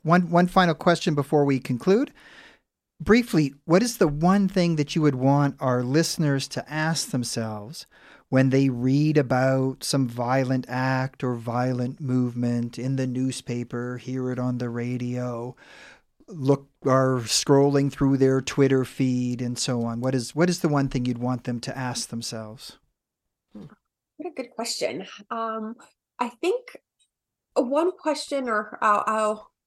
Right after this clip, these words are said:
Speaker 2: I'll ask two. So firstly, how does the framing of the story influence what I think about it?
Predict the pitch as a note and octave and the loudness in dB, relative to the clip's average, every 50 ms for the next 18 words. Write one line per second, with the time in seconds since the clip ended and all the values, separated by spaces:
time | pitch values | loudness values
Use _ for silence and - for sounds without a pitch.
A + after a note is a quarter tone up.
0 | _ - B3+ C4+ C#4+ C#4+ C#4 - _ - - - A3 E3 - - F#3+ - _ _ | _ -8 -4 -4 -2 -4 -4 -6 _ -14 -8 -4 -2 -2 -2 -4 -6 -10 _ _
1 | _ - - _ - - C4+ C4+ - - F4+ G4+ G4 - - B3 A3 G#3+ G#3 A3+ | _ -20 -20 _ -6 -4 -4 -4 -2 -2 -2 -2 0 -2 0 0 0 0 0 -2
2 | - - - - _ _ _ _ _ _ _ - - - - - - F4+ G4 G#4+ | -6 -10 -20 -20 _ _ _ _ _ _ _ -10 -8 -8 -4 4 6 6 6 8
3 | A#4 A#4+ A#4+ G4 D4 D4 D4 C#4 C#4 C#4+ C#4+ D4 C4+ - - - - - - _ | 6 4 4 4 0 0 0 2 4 2 2 2 2 -2 -2 -2 -4 -6 -10 _
4 | _ _ _ _ _ _ _ _ _ _ _ _ _ _ _ - - - - - | _ _ _ _ _ _ _ _ _ _ _ _ _ _ _ -18 -18 -18 -18 -20
5 | _ _ _ _ _ _ _ _ _ _ - - A#3 C#4+ C#4+ - - D#4 E4 E4+ | _ _ _ _ _ _ _ _ _ _ -12 -4 -4 -4 -4 -2 -4 -2 0 0
6 | D4+ B3 F3 D3+ D#3 E3 _ _ _ _ _ _ _ _ - - G#3+ G3+ G3 G3 | 0 0 -2 -2 -4 -12 _ _ _ _ _ _ _ _ -4 -2 0 0 0 -2
7 | G3 - _ _ _ _ _ _ _ _ _ _ _ - G#3+ - - - B3+ B3+ | -8 -16 _ _ _ _ _ _ _ _ _ _ _ -6 -4 -4 -2 0 0 2
8 | G#3+ - G2 G2+ A3+ G#3+ A3+ - A#3 A3+ A3+ A#3 A#3+ A#3 A3+ - G#3+ G#3 G3+ G3+ | 2 0 -2 -6 -10 -12 -6 -4 -4 -4 -2 -2 -2 -2 -2 -2 -2 -2 -2 -2
9 | - A3 A3 - - - F2+ D2 - - | -2 -6 -6 -6 -4 -4 -4 -4 -4 -8